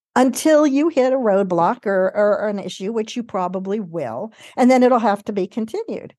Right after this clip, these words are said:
Um, I remember, um, when I was at Shedd Aquarium the one time that they were working with the dolphins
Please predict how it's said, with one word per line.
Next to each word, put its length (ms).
Um, 260
I 120
remember, 640
um, 200
when 120
I 40
was 120
at 120
Shedd 200
Aquarium 640
the 80
one 180
time 360
that 400
they 200
were 160
working 340
with 140
the 80
dolphins 580